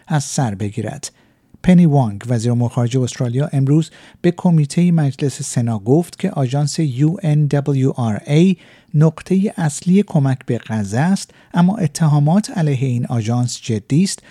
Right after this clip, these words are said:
و نمی‌توان آنها را نادیده گرفت. علیرغم انتقادات مجدد از سوی جناح اپوزیسیون فدرال، تغییرات دولت انتونی البنیزی در مرحلهٔ سوم کاهش مالیات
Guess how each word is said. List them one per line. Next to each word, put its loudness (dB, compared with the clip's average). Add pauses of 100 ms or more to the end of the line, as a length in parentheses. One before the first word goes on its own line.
(220)
و 4
نمی‌توان 4
آنها -4
را -6
نادیده 2
گرفت. -10 (1400)
علیرغم 2
انتقادات 2
مجدد 2
از 0
سوی 2
جناح 2
اپوزیسیون 0
فدرال، 0
تغییرات 0
دولت 2
انتونی 2
البنیزی 2
در -2
مرحلهٔ 0
سوم 0
کاهش 0
مالیات 0